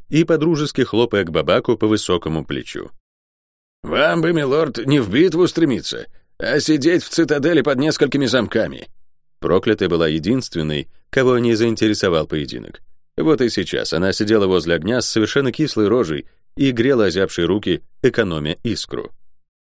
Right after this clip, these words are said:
Её настроение с каждым днём становилось всё хуже и хуже. Нара не проходила, чтобы она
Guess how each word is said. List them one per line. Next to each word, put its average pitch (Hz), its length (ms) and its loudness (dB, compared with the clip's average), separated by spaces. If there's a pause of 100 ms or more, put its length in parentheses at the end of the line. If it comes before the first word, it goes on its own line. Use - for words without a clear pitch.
(360)
Её 69 240 0
настроение 90 600 0
с - 80 -6
каждым 110 420 0
днём 101 260 0
становилось 87 540 0
всё 78 180 -2
хуже 92 380 0
и - 20 -6
хуже. 98 460 -6 (520)
Нара 85 440 0
не 76 140 -4
проходила, 104 540 0
чтобы 117 260 0
она 117 280 0